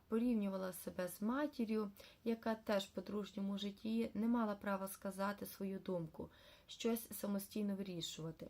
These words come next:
Всі домашні справи лежали на моїх плечах,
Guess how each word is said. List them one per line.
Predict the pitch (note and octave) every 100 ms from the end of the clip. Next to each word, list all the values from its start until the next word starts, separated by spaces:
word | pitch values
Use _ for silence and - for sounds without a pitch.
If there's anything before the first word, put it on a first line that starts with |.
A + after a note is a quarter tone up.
| - - - -
Всі | - E4+
домашні | C#4 A#3+ A#3 - G#3+
справи | - G3+ G3 G3+
лежали | F#3 F3+ - F3+ G3 G3
на | F3
моїх | F3 E3+ E3+
плечах, | - F3 - - E3 -